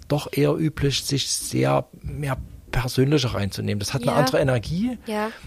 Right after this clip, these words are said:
Speaker 1: Das hat nicht so, na, Abgehobenheit ist das ganz falsche Wort, aber, ne, also es ist
Speaker 2: Es ist
Speaker 1: näher
Speaker 2: eine
Speaker 1: dra-, es ist näher dran,
Speaker 2: Ja.
Speaker 1: aber dafür eben auch nicht so, nicht so umfassend. Also
Speaker 2: Hm.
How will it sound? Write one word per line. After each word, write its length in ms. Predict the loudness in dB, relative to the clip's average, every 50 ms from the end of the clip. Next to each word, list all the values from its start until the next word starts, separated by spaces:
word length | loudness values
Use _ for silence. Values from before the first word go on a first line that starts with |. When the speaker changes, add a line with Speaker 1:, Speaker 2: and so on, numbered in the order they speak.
| -8 -4
Speaker 1:
Das 160 | -2 0 2
hat 220 | 2 0 0 -2 -2
nicht 200 | -2 0 0 0
so, 300 | 0 0 2 2 2 2
na, 1400 | 2 0 -2 -6 -8 -10 -14 -20 -20 -20 -20 -20 -20 -20 -20 -16 -12 -8 -8 -6 -6 -4 -4 -4 -4 -4 -6 -8 -12
Abgehobenheit 540 | -14 -14 -6 -2 0 2 2 4 4 4 2
ist 120 | 2 0
das 80 | -2 -2
ganz 160 | -2 -2 0
falsche 320 | 0 0 0 0 0 2 2
Wort, 200 | 2 4 4 2
aber, 280 | 2 2 2 0 0 -2 -6 -8 -4
ne, 200 | -2 0 0 0 0
also 160 | -2 -2 -4 -6 -8 -10 -12 -12 -12 -12
es 120 | -10 -8
ist 0 |
Speaker 2:
Es 60 | -6 -2
ist 60 | 2 4
Speaker 1:
näher 200 | 6 8 8 8
Speaker 2:
eine 100 | 6 4
Speaker 1:
dra-, 160 | 2 -2 -4 -2
es 180 | -2 0 0
ist 120 | 0 2 4
näher 260 | 6 8 8 8 6
dran, 460 | 4 2 2 4 6 6 6 6 4 4 2
Speaker 2:
Ja. 200 | 0 0 2 4
Speaker 1:
aber 140 | 4 4 4
dafür 340 | 4 2 4 6 6 6 6
eben 200 | 6 4 2 2
auch 140 | 0 2 2
nicht 180 | 0 0 0
so, 400 | 0 2 4 6 8 8 6 6 2 -2 -16 -20 -20 -20 -20 -20 _ _ -20 -18 -14 -12 -12 -10 -10 -10 -12 -12 -14 -16 -16 -10
nicht 200 | -6 -6 -4 -2
so 140 | -2 0 0
umfassend. 600 | 0 0 -2 -2 -2 -2 0 2 2 2 2 2 2
Also 300 | 0 2 2 2 2 2
Speaker 2:
Hm. 440 | 0 -2 -2 0 0 2 0 0